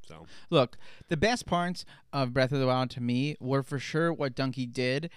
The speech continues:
Speaker 2: to make me want to b-, I think he literally playing the game made me buy it because I was like, "Oh, I can just dick around with enemies like this? Sign me up." So, if
Speaker 1: Yeah.
Speaker 2: there's more of that,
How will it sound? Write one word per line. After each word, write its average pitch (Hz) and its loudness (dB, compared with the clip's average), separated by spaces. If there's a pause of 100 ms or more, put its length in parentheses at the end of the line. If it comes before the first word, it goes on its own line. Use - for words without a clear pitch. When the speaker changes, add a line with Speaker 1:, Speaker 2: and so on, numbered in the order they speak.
(120)
Speaker 2:
to 156 2
make 139 2
me 143 0
want 123 0
to 131 0
b-, - -6
I 147 0
think 202 0
he 160 -4
literally 143 0
playing 131 -4
the 139 -4
game 143 -4
made 127 -2
me 123 -2
buy 123 -2
it 101 -8
because 120 -2
I 120 -2
was 120 -2
like, 117 -6
"Oh, 175 0
I 127 -2
can 135 -6
just 123 -6 (180)
dick 131 -4
around 131 0
with 127 -2
enemies 147 -2 (120)
like 170 0
this? 214 -2 (260)
Sign 147 4
me 135 2
up." 113 -6 (720)
So, 123 -2 (640)
if 123 -10
Speaker 1:
Yeah. - -2
Speaker 2:
there's 87 -4
more 156 6
of 165 0
that, 165 2